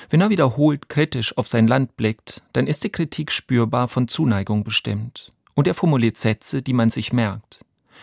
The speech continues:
„Nirgends findet man so viel Europa auf kleinstem Raum“, schreibt er.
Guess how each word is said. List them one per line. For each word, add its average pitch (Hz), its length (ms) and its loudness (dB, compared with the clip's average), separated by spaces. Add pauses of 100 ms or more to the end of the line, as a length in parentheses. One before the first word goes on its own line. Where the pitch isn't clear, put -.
(160)
„Nirgends 139 500 2
findet 143 300 0
man 113 160 4
so 135 120 0
viel 147 280 -2
Europa 113 500 -2
auf - 160 -8
kleinstem 110 540 0
Raum“, 107 360 2
schreibt - 360 -4
er. 104 300 -8